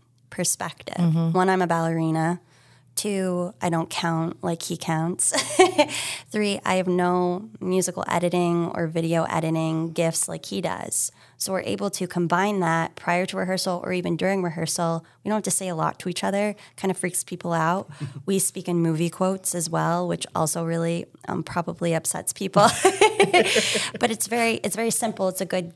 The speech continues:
Speaker 1: back and forth. He also knows that I can't handle one more thing at a time.
Speaker 3: <laughs>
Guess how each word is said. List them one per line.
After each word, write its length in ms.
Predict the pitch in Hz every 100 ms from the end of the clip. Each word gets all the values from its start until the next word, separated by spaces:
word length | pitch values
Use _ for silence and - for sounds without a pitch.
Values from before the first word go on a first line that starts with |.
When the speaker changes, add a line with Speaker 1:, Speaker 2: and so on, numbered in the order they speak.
| _ _ -
Speaker 1:
back 240 | 185 180
and 140 | 185
forth. 320 | 180 208 175 -
He 80 | 196
also 180 | 185 190
knows 200 | 180 175
that 80 | 180
I 40 |
can't 240 | 175 185
handle 300 | 175 180 175
one 180 | 170 175
more 140 | 170 175
thing 240 | 190 180
at 80 | 175
a 60 |
time. 500 | 175 190 180 175 185
Speaker 3:
<laughs> 40 | 170